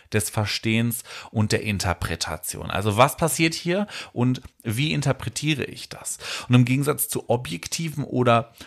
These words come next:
positivistischen Ansätzen geht es bei diesem hermeneutischen oder in dieser hermeneutischen Wissenssoziologie darum, die subjektiven Bedeutungen und die sozialen Konstruktionen von Wissen zu erschaffen, äh, zu erfassen. Also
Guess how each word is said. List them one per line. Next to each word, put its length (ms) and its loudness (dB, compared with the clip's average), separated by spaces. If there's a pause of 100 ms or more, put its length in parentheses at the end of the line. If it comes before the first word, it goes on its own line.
(140)
positivistischen 1080 0
Ansätzen 880 -4
geht 160 -2
es 140 -2
bei 280 4
diesem 380 0 (340)
hermeneutischen 1200 4
oder 360 -2
in 160 2
dieser 160 0
hermeneutischen 840 2
Wissenssoziologie 960 0
darum, 480 4 (340)
die 100 -4
subjektiven 1300 0 (160)
Bedeutungen 760 2
und 240 -6
die 80 -6
sozialen 720 2
Konstruktionen 880 -2
von 240 -8
Wissen 260 -10
zu 160 -8
erschaffen, 680 -8 (420)
äh, 120 4
zu 140 -2
erfassen. 480 -4
Also 440 4